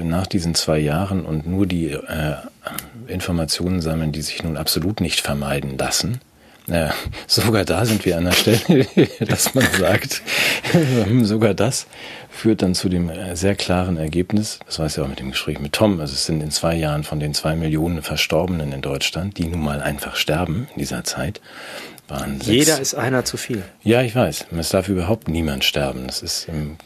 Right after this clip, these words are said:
Speaker 1: äh, schon klar.
Speaker 2: Ich
Speaker 1: Aber
Speaker 2: hab schon vor einiger Zeit vorgeschlagen, das einfach mal zu verbieten.
Speaker 1: <laughs> Ja, aber immerhin, seit zwei Jahren stirbt keiner mehr an Altersschwäche. Die <laughs> sterben alle an irgendwas anderem, zum Beispiel an covid.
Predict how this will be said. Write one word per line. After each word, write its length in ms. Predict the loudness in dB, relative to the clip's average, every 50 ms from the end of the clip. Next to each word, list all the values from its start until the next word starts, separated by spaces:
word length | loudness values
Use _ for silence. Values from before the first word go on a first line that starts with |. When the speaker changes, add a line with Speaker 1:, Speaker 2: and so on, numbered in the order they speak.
| -12 -8
Speaker 1:
äh, 200 | -6 -4 -2 -2
schon 180 | -2 0 -2 -4
klar. 260 | -2 -2 0 2 4
Speaker 2:
Ich 160 | 4 4 4
Speaker 1:
Aber 80 | 4 0 0
Speaker 2:
hab 80 | 2 2
schon 300 | 2 2 2 2 0 -2
vor 300 | 0 2 2 2 2 -2 _
einiger 380 | 2 2 2 4 4 2 2 2
Zeit 240 | 2 0 0 0 0
vorgeschlagen, 720 | 2 4 4 4 2 0 0 0 2 4 4 2 2 2
das 100 | 0 0
einfach 220 | 0 0 0 0 0
mal 120 | 0 2
zu 100 | 2 2
verbieten. 680 | 4 4 2 2 2 4 6 6 6 6 6 4 4 4 2 -4 -10
Speaker 1:
<laughs> 120 | 0 4
Ja, 220 | 6 6 8 8 6
aber 180 | 4 4 2 0 -6 -2 4
immerhin, 400 | 6 6 6 6 6 6 4 4
seit 160 | 4 2 2
zwei 200 | 4 4 4 4
Jahren 120 | 4 4
stirbt 260 | 2 2 2 2 2 2
keiner 280 | 2 4 4 4 4
mehr 120 | 4 4 4
an 80 | 4
Altersschwäche. 760 | 2 2 0 0 0 0 0 0 0 0 -2 -2 -4 -6 -6 -8 -14 -20 -20 -20 -20 -14 -4 0
Die 60 | 2
<laughs> 0 |
sterben 460 | 4 4 4 4 4 4 4 4 2 2
alle 220 | 2 2 2 2 2
an 100 | 0 0
irgendwas 440 | 0 2 2 2 2 2 2 0 2
anderem, 380 | 2 4 4 4 2 2 0
zum 160 | -2 -2 -2
Beispiel 360 | 0 0 0 0 0 0 0 0
an 120 | 0 -2
covid. 440 | -2 -4 -4 -4 -2 -2 -2 -2 -4